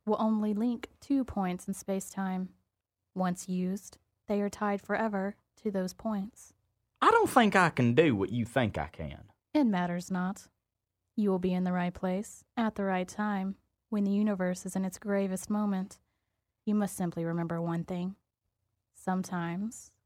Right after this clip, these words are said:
Speaker 1: nothing means everything.
Speaker 2: Nothing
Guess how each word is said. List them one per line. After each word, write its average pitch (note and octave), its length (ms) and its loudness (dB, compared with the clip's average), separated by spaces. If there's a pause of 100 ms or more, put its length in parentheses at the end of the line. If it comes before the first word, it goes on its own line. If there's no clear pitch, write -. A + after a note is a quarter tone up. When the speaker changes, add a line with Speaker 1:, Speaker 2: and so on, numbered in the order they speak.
(380)
Speaker 1:
nothing F#3+ 640 -4 (480)
means F#3 640 -4 (240)
everything. F#3+ 640 -8 (720)
Speaker 2:
Nothing A2 600 4